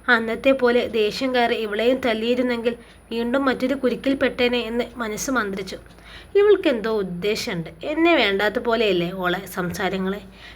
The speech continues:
എങ്ങനെയാണ് ഇവളെ സ്നേഹം എനിക്ക് കിട്ടുക? ഇവളെന്താണ് ഇങ്ങനെ പെരുമാറുന്നത്?" തെറ്റുകൾ ചൂണ്ടിക്കാണിച്ചാൽ പോലും അത് മനസ്സിലാക്കാൻ ശ്രമിക്കാത്ത ജന്മം. കൂടുതൽ ആലോചിച്ച് തല പുകഞ്ഞതും തലവരെ വിളിച്ചു വരുത്തി അവസ്ഥകളുടെ ഭാരം ചുമക്കാൻ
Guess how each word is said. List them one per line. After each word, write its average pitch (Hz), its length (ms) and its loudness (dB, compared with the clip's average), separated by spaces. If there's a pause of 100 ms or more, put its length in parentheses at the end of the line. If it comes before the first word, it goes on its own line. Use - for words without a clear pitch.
(120)
എങ്ങനെയാണ് 349 420 6
ഇവളെ 226 260 0
സ്നേഹം 214 400 -2
എനിക്ക് 202 260 -8
കിട്ടുക? 190 340 -8 (540)
ഇവളെന്താണ് 277 500 6
ഇങ്ങനെ 202 340 0
പെരുമാറുന്നത്?" 202 720 -2 (460)
തെറ്റുകൾ 247 420 4
ചൂണ്ടിക്കാണിച്ചാൽ 247 800 2
പോലും 233 340 0 (100)
അത് 240 160 -2
മനസ്സിലാക്കാൻ 247 640 0
ശ്രമിക്കാത്ത 208 600 -6
ജന്മം. 175 460 0 (800)
കൂടുതൽ 330 420 4
ആലോചിച്ച് 262 580 2
തല 254 200 2
പുകഞ്ഞതും 233 520 -2 (520)
തലവരെ 247 420 4
വിളിച്ചു 233 300 0
വരുത്തി 240 320 0
അവസ്ഥകളുടെ 240 640 -2
ഭാരം 208 400 0
ചുമക്കാൻ 190 380 -4